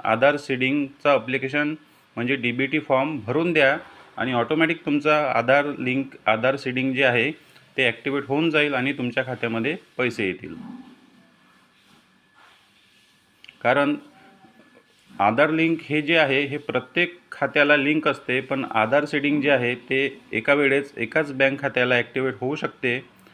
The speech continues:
जे या ठिकाणी आता दाखवत आहे. तर तुम्हाला तेच करायचं आहे. दहा ऑगस्ट दोन हजार चोवीसपर्यंत अर्ज मंजूर झालेल्या महिलांच्या खात्यात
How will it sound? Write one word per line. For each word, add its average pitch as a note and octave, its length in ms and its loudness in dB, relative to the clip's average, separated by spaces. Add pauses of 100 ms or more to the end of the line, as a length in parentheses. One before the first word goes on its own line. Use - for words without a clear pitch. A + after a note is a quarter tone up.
(360)
जे C#3 300 0
या B2 140 2
ठिकाणी C3 380 -2
आता B2+ 320 2 (180)
दाखवत A2+ 420 0
आहे. B2+ 180 2
तर C#3 100 -2
तुम्हाला B2+ 380 -2
तेच C3+ 260 -4
करायचं F2+ 360 -2
आहे. F2 100 -12
दहा - 1080 -8
ऑगस्ट D3+ 280 0
दोन D3 180 2
हजार D3 180 4 (200)
चोवीसपर्यंत D3+ 720 0
अर्ज A#2+ 300 4
मंजूर D#3 380 0
झालेल्या C#3 400 2
महिलांच्या C3 440 -2
खात्यात B2+ 340 2